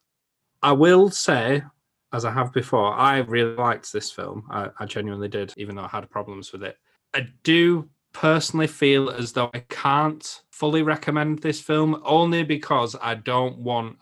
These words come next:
our listening audience to not value my opinion. Now,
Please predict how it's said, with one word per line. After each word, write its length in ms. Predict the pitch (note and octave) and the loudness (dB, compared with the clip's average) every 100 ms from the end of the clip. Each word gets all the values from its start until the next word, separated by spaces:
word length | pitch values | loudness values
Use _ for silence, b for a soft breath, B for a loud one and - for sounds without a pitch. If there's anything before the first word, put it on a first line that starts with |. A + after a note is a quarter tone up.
| A#2+ | -4
our 180 | A2+ | -4
listening 400 | A2+ A#2 - A#2 | -4 -8 -8 -10
audience 720 | A2+ A#2 A2 G2+ G2 G#2+ - - _ _ _ _ _ | -6 -6 -6 -10 -14 -16 -18 -20 _ _ _ _ _
to 120 | A#2 | -6
not 240 | A#2 A2 | -4 -4
value 280 | G#2 A2 A2 | -4 -6 -6
my 160 | A2 G#2+ | -6 -8
opinion. 460 | G#2 B2+ A#2 G#2 G2+ B B | -6 -6 -6 -10 -14 B B
Now, 220 | B2 A#2+ | -2 0